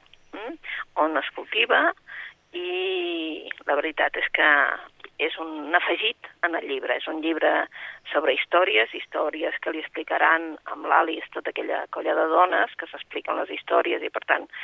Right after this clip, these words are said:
és una manera de compartir i, i de veure que, doncs, en aquest món, doncs, hi ha molta gent que pateix, però que són històries que,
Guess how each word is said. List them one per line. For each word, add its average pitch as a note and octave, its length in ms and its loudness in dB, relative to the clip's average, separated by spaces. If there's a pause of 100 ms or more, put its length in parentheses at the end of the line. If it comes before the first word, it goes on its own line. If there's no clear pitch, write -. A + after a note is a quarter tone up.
(100)
és - 160 -12
una C#3 100 4
manera D3+ 380 2
de D#3 140 2
compartir - 720 -6 (460)
i, E4+ 200 -6 (840)
i D#3+ 160 -8
de D#3+ 100 4
veure D#3 320 4
que, - 160 0 (160)
doncs, D#3+ 320 -4 (300)
en - 120 -10
aquest - 160 -8
món, E3+ 260 4
doncs, D#3 220 -2
hi D#3+ 80 -4
ha D#3+ 60 -2
molta D#3+ 180 -2
gent G#3 200 -2
que - 120 0
pateix, - 300 -2
però A3 220 0
que G#3 180 4 (460)
són G3 180 -6
històries F#3 360 0
que, F3 200 -2